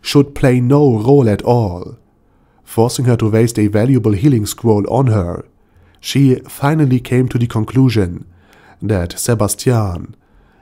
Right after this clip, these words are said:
doesn't follow the Supreme Being's orders, and the only logical conclusion that she could draw from this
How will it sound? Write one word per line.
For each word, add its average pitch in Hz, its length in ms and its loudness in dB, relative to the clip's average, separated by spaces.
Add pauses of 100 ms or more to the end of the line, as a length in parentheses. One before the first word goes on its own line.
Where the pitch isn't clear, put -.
(100)
doesn't 120 360 0
follow 120 260 0
the 110 120 0
Supreme 104 460 -2
Being's 101 340 0
orders, 117 840 -4 (300)
and 101 260 -2
the 117 180 0
only 123 280 2
logical 120 420 0
conclusion 113 600 2
that 101 160 0
she 120 120 -4
could 110 180 -2
draw 104 240 0
from 139 360 0
this - 440 -8